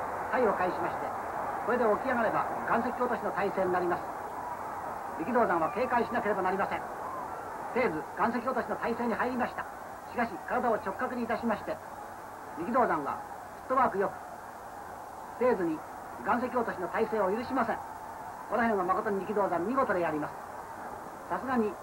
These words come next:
多くの経験を積んでおります力道山、世界一流のレスラーといたしまして、二度とテーズの同じ手を食いません。テーズ、岩石落とし、しかし、左を足に絡みました。内掛けに絡んで力道山、これを許しません。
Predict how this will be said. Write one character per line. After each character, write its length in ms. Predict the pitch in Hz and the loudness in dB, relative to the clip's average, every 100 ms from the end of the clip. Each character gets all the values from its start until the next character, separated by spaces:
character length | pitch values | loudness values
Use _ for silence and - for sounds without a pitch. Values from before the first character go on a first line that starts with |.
| - | 0
多 80 | 254 | 0
く 100 | 233 | 2
の 120 | 185 | 0
経 180 | 190 196 | 0 -2
験 160 | 190 | 0
を 80 | 185 | 0
積 120 | 180 | -2
ん 80 | 190 | -2
で 60 | 190 | 0
お 120 | 175 | 0
り 40 | |
ま 140 | 175 170 | 0 -4
す 60 | |
力 160 | 160 254 | -4 2
道 80 | 233 180 | 4 4
山、 80 | - - - - - | 0 -8 -12 -10 -4
世 40 | 190 | 2
界 160 | 233 170 | 2 2
一 220 | 160 240 | -4 -2
流 100 | 262 | 2
の 80 | 226 | 2
レ 140 | 240 | 2
ス 40 | 208 | 4
ラ 120 | 180 | 2
ー 20 | |
と 80 | 175 | 2
い 60 | |
た 100 | 156 170 | -2 -2
し 60 | 180 | -4
ま 80 | - | -4
し 60 | |
て、 100 | 143 - - - | -6 -10 -10 -4
二 20 | 185 | 2
度 120 | 247 | 2
と 160 | 160 - - - | 2 -2 -6 2
テ 80 | 247 | 2
ー 60 | 196 | 4
ズ 20 | |
の 140 | 170 | 2
同 80 | 233 | 2
じ 80 | 247 | 2
手 80 | 226 | 2
を 80 | |
食 140 | - 247 | 4 4
い 20 | |
ま 100 | 254 | 4
せ 140 | 214 | 2
ん。 20 | - - - 262 | -2 -8 0 2
テ 80 | |
ー 0 | |
ズ、 80 | 226 | 4
岩 160 | 214 254 | 4 4
石 80 | 277 | 4
落 80 | |
と 80 | 302 | 4
し、 80 | - | 2
し 240 | - - | 0 0
か 80 | - | 2
し、 60 | - - - - | 2 0 0 2
左 160 | 262 254 | 4 4
を 80 | 240 - - - - | 2 2 -2 0 2
足 160 | 247 | 4
に 80 | 285 | 4
絡 160 | - 220 | 4 4
み 80 | |
ま 80 | - | 2
し 80 | - | 0
た。 80 | - | 0
内 160 | - | 0
掛 160 | - 262 | 2 2
け 80 | 262 | 2
に 80 | 233 | 2
絡 160 | 240 | 2
ん 0 | |
で 80 | 214 208 | 2 2
力 80 | 247 | 4
道 80 | 226 | 4
山、 160 | - - | 4 2
こ 80 | 262 | 4
れ 60 | |
を 80 | 233 | 4
許 80 | 262 | 4
し 80 | 269 | 2
ま 80 | 339 | 2
せ 80 | |
ん。 80 | - | 2